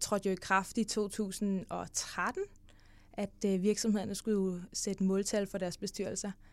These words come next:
Og stadig i dag er vi der, hvor hver anden af de store virksomheder har ikke en eneste kvinde i bestyrelsen. Så det er virkelig ikke noget, der rykker, og det er sådan noget, der, når man ser på, hvordan det ligesom er gået over årene, så er det sådan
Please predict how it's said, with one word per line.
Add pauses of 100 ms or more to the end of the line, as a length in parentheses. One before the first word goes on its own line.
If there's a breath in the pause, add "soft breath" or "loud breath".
(400 soft breath)
Og (380)
stadig
i
dag
er
vi
der,
hvor
hver
anden
af
de
store
virksomheder
har
ikke
en
eneste
kvinde (100)
i
bestyrelsen. (360 soft breath)
Så
det
er
virkelig
ikke
noget,
der
rykker,
og
det
er
sådan
noget,
der, (120)
når
man
ser
på,
hvordan
det
ligesom
er
gået
over
årene,
så
er
det
sådan